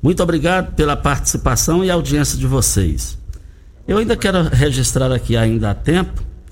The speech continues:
é, no domingo faleceu em Rio Verde a Dona Matilde.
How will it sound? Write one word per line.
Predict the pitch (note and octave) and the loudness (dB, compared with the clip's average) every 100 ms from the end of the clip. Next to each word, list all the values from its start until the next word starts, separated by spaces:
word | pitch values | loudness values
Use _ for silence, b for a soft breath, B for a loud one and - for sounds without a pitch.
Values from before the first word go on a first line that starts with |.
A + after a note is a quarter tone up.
| b b b b | b b b b
é, | B2 | 0
no | C#3+ | 2
domingo | F3 F#3+ D3 F3+ - | 2 2 2 0 -2
faleceu | F#3+ F3+ D#3 - C#3+ | -2 0 0 0 0
em | C#3 | 2
Rio | D3 A#2+ | 2 0
Verde | G#2+ C3+ D3+ | 0 0 0
a | |
Dona | D#3 D#3 | 0 0
Matilde. | E3 E3 - A#2+ A#2+ F#2 - - | 0 -2 0 2 2 0 -4 -8